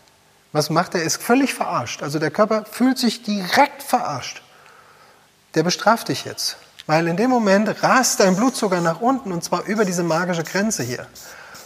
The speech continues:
Vorher wäre das überhaupt kein Problem gewesen. Das ist die magische Grenze, das ist die Heißhungergrenze. Wäre eigentlich gar kein Problem gewesen. Du hättest überhaupt keinen Heißhunger bekommen. Nur weil du jetzt irgendeinen Leitscheiß in dich reingeschoben hast,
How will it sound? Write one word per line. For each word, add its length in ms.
Vorher 340
wäre 100
das 80
überhaupt 220
kein 160
Problem 340
gewesen. 220
Das 80
ist 100
die 60
magische 380
Grenze, 280
das 60
ist 60
die 60
Heißhungergrenze. 1000
Wäre 160
eigentlich 220
gar 140
kein 180
Problem 320
gewesen. 180
Du 80
hättest 220
überhaupt 180
keinen 160
Heißhunger 400
bekommen. 540
Nur 240
weil 220
du 440
jetzt 220
irgendeinen 520
Leitscheiß 1080
in 120
dich 120
reingeschoben 720
hast, 440